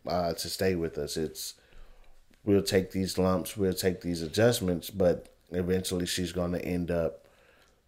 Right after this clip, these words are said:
getting used to it and understanding why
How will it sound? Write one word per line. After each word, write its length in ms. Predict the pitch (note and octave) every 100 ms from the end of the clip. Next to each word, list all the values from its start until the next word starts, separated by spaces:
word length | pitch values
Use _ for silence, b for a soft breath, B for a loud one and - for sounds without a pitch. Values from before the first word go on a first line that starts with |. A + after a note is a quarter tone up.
| _ _ _ _ - - - _ _ _ _ _ _ _ _ _ _ _ _ _ _ _ _ _ A2 G#2
getting 360 | A#2+ B2 A2
used 300 | G2 G#2 G2+
to 120 | G#2+
it 100 | G2+
and 120 | G2 F2+
understanding 960 | F#2+ F2+ - F#2+ F#2 F2+ F2 E2 E2+
why 640 | E2+ F#2 E2+ D2+ D#2 D#2